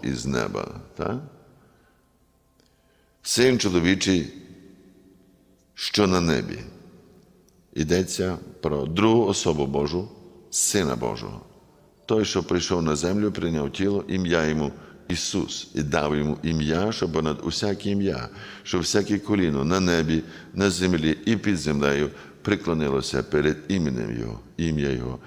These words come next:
Ісус. І, і як Мойсей підняв змія в пустині, так Син чоловічий має бути піднесений, щоб кожен, хто вірив в Нього,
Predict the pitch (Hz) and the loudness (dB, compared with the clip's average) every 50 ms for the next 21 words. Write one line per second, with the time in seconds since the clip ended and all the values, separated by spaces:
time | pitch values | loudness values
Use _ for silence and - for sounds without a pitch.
0 | - - - - - 78 78 - - - 69 52 - - - - - - - _ | -20 -20 -14 -8 -6 -4 -4 -4 -4 -6 -8 -8 -10 -12 -14 -14 -16 -20 -20 _
1 | _ _ _ _ _ _ _ _ _ - - - - - - - - _ _ _ | _ _ _ _ _ _ _ _ _ -20 -20 -20 -20 -20 -20 -20 -20 _ _ _
2 | _ - 92 101 104 101 101 98 92 87 82 - - - - - - - - - | _ 0 2 4 4 6 4 4 2 2 -2 -8 -14 -18 -20 -20 -20 -20 -16 -14
3 | - - - - - - 92 92 92 95 98 85 - 90 92 98 95 - - 127 | -14 -14 -14 -10 -4 -2 0 4 4 6 4 4 2 2 2 2 2 2 4 4
4 | 123 113 90 - 92 90 92 101 98 95 95 90 82 76 73 76 92 113 127 123 | 4 4 4 2 0 2 2 2 2 4 2 2 0 -2 -4 -2 0 2 2 2
5 | 107 87 76 - - 73 - - - 107 107 98 85 76 65 69 69 71 - - | 2 2 0 -2 -4 -4 -4 -2 0 0 0 2 0 0 -2 -2 -4 -4 -4 -2
6 | - 120 110 - - 73 69 76 80 - - 80 80 80 80 87 87 87 85 90 | -2 -2 -2 0 -2 0 0 0 -2 -2 -2 -2 0 0 0 0 0 -2 -2 -2
7 | - 95 90 95 110 113 101 - - 78 82 95 107 - - - - - - - | -4 -4 -4 -2 0 0 0 0 -2 -2 -2 -2 -2 -4 -6 -12 -18 -20 -20 -16
8 | - - - 85 73 - - 120 120 117 120 117 110 - - 107 98 95 92 85 | -8 -4 -4 -4 -4 -2 0 0 2 2 2 0 0 0 -2 0 0 2 0 0
9 | 78 78 78 78 76 76 76 76 78 | 0 0 0 0 0 0 0 -2 -4